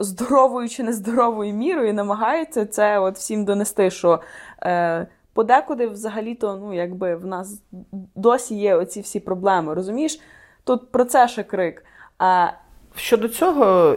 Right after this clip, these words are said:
Speaker 2: є такий нюансик. Дуже багато от саме людей, які, е, пропагують, е, оце все, які, е, говорять про це і так далі, вони дуже часто, так, безумовно, ну, безглуздо заперечувати, що,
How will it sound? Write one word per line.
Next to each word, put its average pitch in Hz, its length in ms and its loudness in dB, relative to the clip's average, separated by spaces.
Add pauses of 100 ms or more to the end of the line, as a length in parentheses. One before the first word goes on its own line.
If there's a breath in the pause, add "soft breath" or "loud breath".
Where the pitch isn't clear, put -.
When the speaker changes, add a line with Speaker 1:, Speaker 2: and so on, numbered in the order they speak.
Speaker 2:
є 170 400 0 (180)
такий 175 320 -4
нюансик. 135 560 2 (920 soft breath)
Дуже 214 300 2
багато 180 440 4
от 147 160 2
саме 156 640 4
людей, 156 500 2
які, 185 280 -2
е, 123 680 2 (300)
пропагують, 147 720 0
е, 120 260 -4
оце 120 260 -2
все, 113 300 -4
які, 135 520 2
е, 120 200 4 (360 loud breath)
говорять 139 720 4
про - 120 0
це - 160 -2
і - 20 -2
так 117 180 -4
далі, 180 460 2 (440 loud breath)
вони 185 680 2 (360)
дуже 175 300 -2
часто, 208 360 0
так, 160 380 0
безумовно, 127 800 0
ну, 160 140 0
безглуздо 151 540 0
заперечувати, 143 600 2
що, 117 500 2